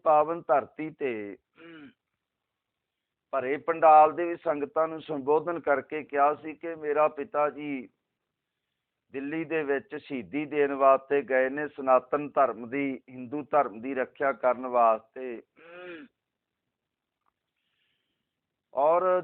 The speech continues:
ਜਦੋਂ ਉਹਨਾਂ ਦਾ ਸੀਸ ਧੜ ਤੋਂ ਅਲੱਗ ਹੋਵੇਗਾ, ਉਸ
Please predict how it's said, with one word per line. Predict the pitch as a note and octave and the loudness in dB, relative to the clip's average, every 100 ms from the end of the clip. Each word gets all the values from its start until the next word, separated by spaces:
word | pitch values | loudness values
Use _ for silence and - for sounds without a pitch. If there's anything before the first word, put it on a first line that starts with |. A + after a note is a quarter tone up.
| C3+ | -2
ਜਦੋਂ | D#3 D#3 F3 | -2 0 -2
ਉਹਨਾਂ | F3+ F3+ F3+ | -2 0 2
ਦਾ | E3+ E3+ E3 D#3 - _ | 4 8 8 6 2 _
ਸੀਸ | - C#3+ D#3+ E3 | -12 -8 -6 -8
ਧੜ | - D3+ B2 | -4 -2 -4
ਤੋਂ | - D3+ | -8 -6
ਅਲੱਗ | D3 C#3+ D3 D3+ | 4 4 4 0
ਹੋਵੇਗਾ, | D3+ A#2 B2 C3 C3+ A#2 A2+ A#2 _ _ _ _ _ _ - | -2 0 -4 0 2 4 0 -4 _ _ _ _ _ _ -10
ਉਸ | D3 | -10